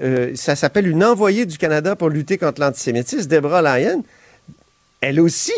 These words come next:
Madame Lyons, a rien dit sur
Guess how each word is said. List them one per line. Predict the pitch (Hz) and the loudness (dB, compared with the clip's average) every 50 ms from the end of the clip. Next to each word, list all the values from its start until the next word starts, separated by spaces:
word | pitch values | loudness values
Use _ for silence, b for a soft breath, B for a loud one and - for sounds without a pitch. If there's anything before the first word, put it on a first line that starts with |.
| 381 339 - | -2 -4 -2
Madame | - 165 156 151 156 156 | 0 2 2 4 2 4
Lyons, | 160 165 156 156 190 254 294 285 208 143 139 - - | 2 2 2 4 4 4 2 2 -2 -4 -6 -4 0
a | 139 143 135 | 0 0 0
rien | 113 139 151 175 185 175 165 | 0 -2 0 2 2 2 2
dit | 151 151 175 226 302 311 294 b b b b | 0 -2 2 2 2 2 2 b b b b
sur | - - - 202 220 247 269 277 269 208 | -10 -8 -4 -2 0 0 2 2 2 0